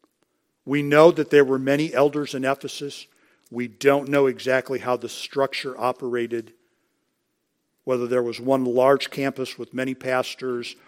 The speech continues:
or whether they were scattered throughout many homes in Ephesus with a pastor at each home. We don't know that. It doesn't matter. Our speculation is that, right, that out of the all who have turned away from Paul,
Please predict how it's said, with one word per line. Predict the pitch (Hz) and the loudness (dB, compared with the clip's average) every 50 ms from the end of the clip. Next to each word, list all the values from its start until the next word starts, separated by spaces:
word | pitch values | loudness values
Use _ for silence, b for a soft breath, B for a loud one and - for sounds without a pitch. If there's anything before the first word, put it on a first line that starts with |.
| b b b b | b b b b
or | - 120 | -10 -6
whether | 120 127 123 127 | -4 -4 -4 -4
they | 120 123 123 120 | -2 -2 -2 -2
were | 113 113 | -2 -6
scattered | - - - - - 139 139 139 139 135 123 | -8 -8 -8 -6 0 2 4 4 4 2 -2
throughout | - 139 135 135 127 131 120 | -4 -2 0 0 0 0 -2
many | 127 131 127 123 | -4 -4 -4 -4
homes | 107 123 139 143 143 135 - 127 | -4 -2 -2 -2 -2 -4 -6 -8
in | 123 | -8
Ephesus | 131 110 127 - - 131 - - - 127 123 - - | -6 -4 -6 -6 -6 -10 -14 -12 -10 -10 -10 -10 -10
with | 120 117 101 | -14 -14 -16
a | 101 | -16
pastor | - - 131 127 127 127 - - - 123 123 | -14 -10 -6 -6 -6 -6 -8 -12 -12 -10 -10
at | 117 | -10
each | 120 120 120 - | -10 -14 -14 -14
home. | - 131 127 127 123 - b b b b b b b | -10 -8 -8 -8 -8 -12 b b b b b b b
We | 135 147 | -4 0
don't | 139 139 131 127 | 0 0 0 0
know | 131 131 120 | 0 0 0
that. | 127 127 123 123 | 0 0 2 0
It | 123 117 | 0 -2
doesn't | - 131 127 123 120 120 123 | -2 -4 -4 -4 -6 -8 -6
matter. | 123 120 110 110 - | -6 -6 -6 -6 -4
Our | - 127 131 | -2 -2 -2
speculation | - - - - - 175 185 180 - 185 160 151 147 147 - - - 113 107 | -4 -6 -8 0 2 2 2 2 2 0 2 2 2 2 0 -4 -10 -10 -14
is | 98 92 92 92 - - - _ _ _ _ _ _ _ _ _ _ _ _ | -16 -18 -20 -20 -20 -20 -20 _ _ _ _ _ _ _ _ _ _ _ _
that, | - 127 127 - _ b b b b b b | -6 -6 -6 -6 _ b b b b b b
right, | - 143 151 160 - b b b b - | 4 4 4 4 0 b b b b 6
that | 147 156 156 - | 8 8 8 10
out | 156 165 160 | 8 8 8
of | 156 135 120 | 8 4 0
the | 127 147 151 165 - - | -2 -2 -2 -2 4 8
all | 156 170 185 202 208 214 208 170 | 12 12 12 12 12 12 10 8
who | 147 180 190 | 4 4 6
have | 175 156 - | 6 4 4
turned | - - 190 185 180 185 | 0 0 0 2 2 2
away | 170 156 147 151 151 147 | 2 4 6 6 4 4
from | - - 127 120 | 0 -8 -12 -10
Paul, | - - 147 131 113 101 90 - - | -6 -2 -2 0 0 -2 -6 -12 -20